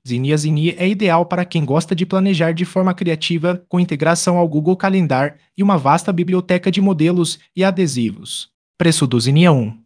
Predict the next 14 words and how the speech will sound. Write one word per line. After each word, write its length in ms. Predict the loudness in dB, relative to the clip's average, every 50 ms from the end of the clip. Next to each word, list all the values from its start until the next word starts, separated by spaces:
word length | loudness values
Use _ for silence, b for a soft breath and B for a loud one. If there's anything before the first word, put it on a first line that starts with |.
| _ _ _ _ _
Grátis, 520 | 0 0 0 0 0 -4 -8 -8 -10 -12 _
nove 300 | -6 -4 -4 -2 -2 0
vírgula 340 | 0 0 0 0 -2 -2 -2
noventa 340 | -2 -2 -2 -4 -2 -2
e 40 | -4
nove 240 | -2 -2 -2 -2 -2
dólares 360 | -2 0 -2 0 0 -2 -4
por 160 | -4 -8 -8
mês. 480 | -6 -6 -6 -8 -8 -10 -10 -14 -14 -16 _ _ _ _ _ _
Melhor 280 | -6 -2 2 2 2 2
aplicativo 520 | 2 -2 -2 -4 -4 -4 -2 -2 -2 0
de 120 | 0 0 0
anotações 540 | 0 0 0 0 -2 -2 0 0 0 0 0
gratuito. 600 | 0 -2 -2 -2 -2 -4 -4 -4 -6 -10 -16